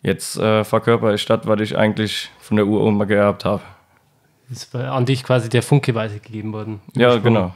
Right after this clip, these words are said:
Speaker 2: Übergesprungen.
Speaker 1: Sozusagen, ja.
Speaker 2: <laughs> Und ma-, magst du dann jetzt nur noch Wein oder auch trotzdem noch ein bisschen Landwirtschaft?
Speaker 1: Ähm, ich bin selbstständig, also die Betriebsgröße ist noch nicht groß genug, auch die Vermarktung ist bei weitem noch nicht groß genug für, äh, davon leben zu können.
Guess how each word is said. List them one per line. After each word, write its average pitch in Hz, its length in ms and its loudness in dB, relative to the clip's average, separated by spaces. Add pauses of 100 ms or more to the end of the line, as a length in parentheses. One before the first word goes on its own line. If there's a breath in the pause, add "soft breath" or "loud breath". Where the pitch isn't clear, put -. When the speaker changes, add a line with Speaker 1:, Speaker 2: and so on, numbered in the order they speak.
Speaker 2:
Übergesprungen. 127 560 -2 (160)
Speaker 1:
Sozusagen, 107 520 2
ja. 95 180 0 (120)
Speaker 2:
<laughs> - 140 -20
Und 127 80 -4
ma-, 131 100 -4
magst 135 280 -2
du - 20 0
dann 139 300 2
jetzt 127 260 -4
nur 147 80 6
noch 175 220 0
Wein 147 160 -2
oder 143 160 -2
auch 131 80 -6
trotzdem 127 320 -6
noch 110 80 -4
ein 107 80 -10
bisschen 113 200 -6
Landwirtschaft? 113 540 -10 (720 soft breath)
Speaker 1:
Ähm, 107 400 4
ich - 180 -6
bin 120 300 4
selbstständig, 120 540 0
also 104 160 0
die 101 80 -2
Betriebsgröße 117 680 -4
ist 110 140 -2
noch 117 80 0
nicht 107 200 0
groß 113 280 0
genug, 110 380 0
auch 104 180 0
die 98 240 -4
Vermarktung 110 680 0
ist 98 180 -4
bei 104 160 -4
weitem 107 340 0
noch 101 80 0
nicht 101 160 -2
groß 110 260 -6
genug 101 320 -2
für, 98 680 -2
äh, - 20 -10
davon 101 300 -4
leben 104 300 0
zu 110 120 -8
können. 117 320 -2